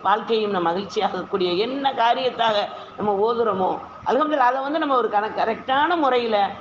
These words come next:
"இவ்வளவுதான் செய்வேன்" அப்படின்னு நம்ம வந்து மூணு வேளை சாப்பிடணும், ரெண்டு வேளை டீ குடிக்கணும்னு ஒரு எழுதாத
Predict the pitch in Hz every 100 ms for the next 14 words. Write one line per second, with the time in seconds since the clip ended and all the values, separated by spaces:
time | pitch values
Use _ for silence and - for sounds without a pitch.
0 | - - - 226 254 262 294 311 285 277
1 | 269 240 220 269 254 214 233 226 262 233
2 | 240 233 262 277 220 240 247 240 240 220
3 | 220 240 254 262 247 226 226 233 233 208
4 | 214 240 226 240